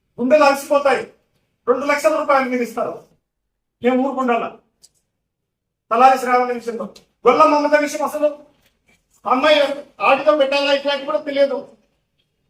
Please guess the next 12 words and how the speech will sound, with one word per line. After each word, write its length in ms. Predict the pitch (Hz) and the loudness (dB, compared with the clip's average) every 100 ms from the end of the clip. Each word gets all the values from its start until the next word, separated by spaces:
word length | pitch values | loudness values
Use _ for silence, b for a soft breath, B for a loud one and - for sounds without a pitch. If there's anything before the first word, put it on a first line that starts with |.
| _ | _
కొత్తగా 420 | 269 277 302 311 302 294 - _ - | -2 0 2 2 2 0 -10 _ -14
వచ్చిన 260 | 226 285 269 | -12 -14 -8
వాళ్ళ 180 | 269 254 | -6 -2
భర్త 340 | 262 262 294 | -4 -4 -2
పేరు 400 | 277 269 269 254 | 0 0 -4 -8
కండు 300 | 254 262 262 | -6 -6 -2
వేసింది 400 | 285 277 277 254 | 0 0 0 -4
గొల్ల 220 | 240 247 | -4 -2
శాంతకుమారికి. 840 | 262 254 254 247 247 226 226 220 - _ _ - | 0 0 -2 -8 -6 -6 -8 -16 -18 _ _ -2
"నాకు 180 | 254 262 | -2 -2
ఇష్టం 280 | 254 330 | -4 0
లేదు" 460 | 311 302 302 269 - | 4 4 2 -4 -6